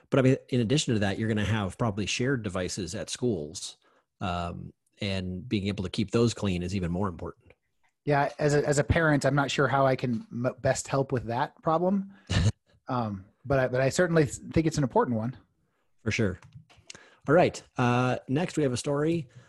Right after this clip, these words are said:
Speaker 1: talking about the twenty twenty Inc five thousand list. And this is a list that I know we've talked about in the past. Um,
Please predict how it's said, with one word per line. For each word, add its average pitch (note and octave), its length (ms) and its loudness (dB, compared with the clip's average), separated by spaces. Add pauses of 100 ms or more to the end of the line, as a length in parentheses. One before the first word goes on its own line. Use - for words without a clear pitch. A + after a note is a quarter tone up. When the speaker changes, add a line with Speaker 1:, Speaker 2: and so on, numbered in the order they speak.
(200)
Speaker 1:
talking C#3+ 280 -2
about B2+ 360 -2
the A#2 520 -2
twenty F3+ 240 -2
twenty D#3+ 560 0
Inc E3+ 200 0
five C#3+ 480 -6
thousand B2 600 0
list. - 500 -10 (100)
And A2 340 -4
this D3+ 300 -4
is C#3 100 -2
a C3+ 60 0
list B2 260 -2
that A#2+ 180 -4
I G#2+ 120 -6
know A2+ 100 -2
we've A2 220 -2
talked G2+ 200 -4
about G#2 200 -4
in G2 60 -4
the F#2+ 60 -6
past. A2 460 -8 (640)
Um, G#2+ 420 -2